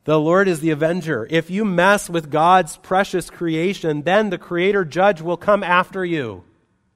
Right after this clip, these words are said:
The Lord's wrath comes upon those who take advantage of others. The word avenger here is a legal term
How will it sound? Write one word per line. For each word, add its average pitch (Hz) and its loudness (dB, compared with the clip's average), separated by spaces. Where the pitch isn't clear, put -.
The 143 -2
Lord's 180 4
wrath 185 4
comes 190 0
upon 170 -2
those 180 0
who 165 -6
take 170 -6
advantage 170 -2
of 165 -4
others. 170 -2
The 143 -6
word 170 0
avenger 160 -2
here 160 -2
is 139 -6
a 139 -2
legal 160 -4
term 175 -6